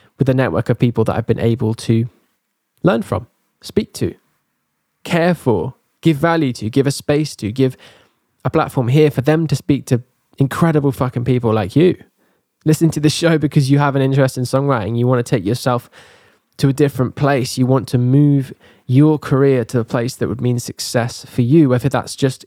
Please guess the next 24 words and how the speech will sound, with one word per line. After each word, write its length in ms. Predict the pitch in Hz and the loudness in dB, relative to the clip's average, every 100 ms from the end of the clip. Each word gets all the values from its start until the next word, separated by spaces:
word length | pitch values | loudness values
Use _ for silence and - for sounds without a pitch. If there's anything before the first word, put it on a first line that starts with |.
| - | -4
getting 280 | 135 131 | -2 -2
better 340 | 120 131 123 113 | -2 -2 -2 -2
as 160 | 123 117 | -2 -4
a 40 | |
songwriter. 640 | 113 165 202 165 98 - - | -4 -4 -2 -4 -6 -8 -4
As 100 | 131 | -2
I 60 | |
said, 280 | 151 240 139 - - _ _ _ _ | 0 0 0 -6 -20 _ _ _ _
I 100 | 139 | -2
love 200 | 139 185 | 0 0
my 160 | 220 139 | 0 -2
clients. 420 | - 104 71 - | -2 -4 -6 -10
I've 120 | 123 | -4
got 180 | - - | -4 -2
back 200 | 139 139 | -2 -2
on 140 | 139 | -2
this 200 | 131 131 | 0 0
week 240 | - 143 - | 0 0 0
with 120 | 123 | 0
everyone, 420 | 147 160 117 113 | 2 2 2 2
and 260 | 117 120 110 | 2 0 -4
it's, 420 | 123 123 - - - | -4 -4 -6 -12 -2
it's 260 | 139 - | -2 -2
mind-bending. 720 | 139 165 214 113 107 80 80 | 0 0 0 -2 -4 -4 -10